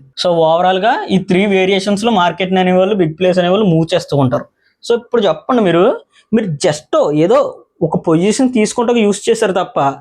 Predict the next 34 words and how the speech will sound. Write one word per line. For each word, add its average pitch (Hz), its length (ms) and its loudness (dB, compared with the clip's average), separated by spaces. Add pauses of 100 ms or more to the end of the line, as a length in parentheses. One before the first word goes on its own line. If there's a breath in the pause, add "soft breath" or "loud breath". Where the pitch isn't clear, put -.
(260 loud breath)
అసలు 226 220 0 (100)
దీనివల్ల 190 440 2
ఏమన్నా 247 280 0
మార్కెట్ 208 320 -2
మూమెంటం 208 340 0
జరిగిందా? 208 320 0 (600)
లేదు. 156 340 2 (500)
మార్కెట్ 196 340 0
మూమెంటం 220 360 2
జరిగిందంతా 226 480 0
ఈ - 100 2
ప్రాసెస్ 165 380 -4
వల్ల. 131 140 0 (360 soft breath)
ఈ 175 40 2 (100)
ప్రాసెస్ 185 380 -2
చేసేది 240 340 2
ఎవరు? 233 180 2 (420)
ఆప్షన్ 156 300 0
సెల్లర్స్. 156 340 -2 (440)
యాక్చువల్‌గా 277 380 -2
అసలు 269 180 0
ఎంత 220 100 -2 (100)
కామెడీ 220 320 2
చెప్పండి 240 280 0
మీరే. 220 220 4
ఇండికేటర్, 220 380 0 (380 soft breath)
ఈ 165 40 4 (100)
ఇండికేటర్ని 254 500 2
యూజ్ 202 220 0
చేస్తున్నాం 226 360 0
అన్న 208 120 0 (100)
పేరే 175 300 4
తప్ప - 160 -4 (140)
అసలు 165 160 -2